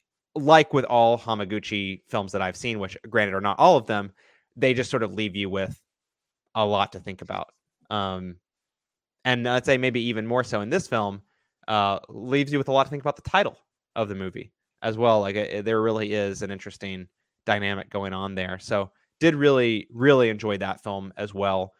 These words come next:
One of those movies that I feel like I'm just gonna have to sit with for a while to, like, fully understand how I feel and where this shakes out in, like, a, you know, in my movies of the year list. And I'm not even necessarily saying that it'll be near the top. It's just, like, there's just so much to sort of digest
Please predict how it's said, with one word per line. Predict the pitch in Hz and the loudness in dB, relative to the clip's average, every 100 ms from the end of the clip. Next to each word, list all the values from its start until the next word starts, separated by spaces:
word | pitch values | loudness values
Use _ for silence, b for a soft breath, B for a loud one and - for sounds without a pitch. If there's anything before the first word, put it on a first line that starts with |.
| _ - | _ 0
One | 143 | 2
of | 143 | 4
those | 135 123 | 4 2
movies | 120 123 117 95 | -4 -2 -2 0
that | 110 | -2
I | |
feel | 104 | 0
like | 117 | -2
I'm | 185 | -4
just | 101 | -8
gonna | 107 101 | -8 -8
have | |
to | - | -10
sit | - 104 | -10 -8
with | 110 | -8
for | - 110 | -4 -2
a | |
while | 104 104 | 0 0
to, | 101 | -2
like, | 101 98 | -8 -10
fully | _ 110 107 | _ -4 -2
understand | 101 98 - 98 | -4 -8 -10 -8
how | 90 95 | -4 -4
I | 92 | -6
feel | - 104 98 98 101 _ _ _ _ _ _ _ - | -8 -6 -4 -4 -8 _ _ _ _ _ _ _ -6
and | 120 | 0
where | 107 104 | 2 0
this | 101 | -2
shakes | - 104 - | -2 -2 0
out | 101 98 95 | -2 0 -2
in, | 104 98 | -8 -8
like, | 92 92 | -8 -6
a, | 98 92 92 _ _ _ _ _ - | -6 -6 -10 _ _ _ _ _ -10
you | 113 | -6
know, | |
in | 101 | -4
my | 104 95 92 _ _ | -2 -2 -4 _ _
movies | - 113 113 104 101 | -10 -4 -2 -2 -4
of | 90 | -4
the | 98 | -4
year | 98 98 98 | -2 -2 -2
list. | 98 104 107 - - - | 0 0 -2 -10 -16 -14
And | 101 101 | -12 -6
I'm | 117 | 0
not | 117 | 2
even | 110 104 | 0 -4
necessarily | 92 101 95 | -4 -6 -4
saying | 110 101 | -4 -4
that | 95 | -6
it'll | 90 101 | -6 -8
be | 95 101 101 107 _ _ _ | -6 -4 -4 -6 _ _ _
near | 120 120 | 2 4
the | 113 | 4
top. | 127 117 117 | 6 6 6
It's | 107 | -2
just, | - 110 - | -6 -6 -4
like, | 95 92 - | -6 -6 -6
there's | 107 98 | -6 -4
just | 95 - | -8 -8
so | 101 | -6
much | 95 - | -6 -8
to | 101 | -10
sort | 98 | -8
of | 95 | -6
digest | 95 90 92 95 90 - - | -4 -6 -4 -4 -4 -8 -18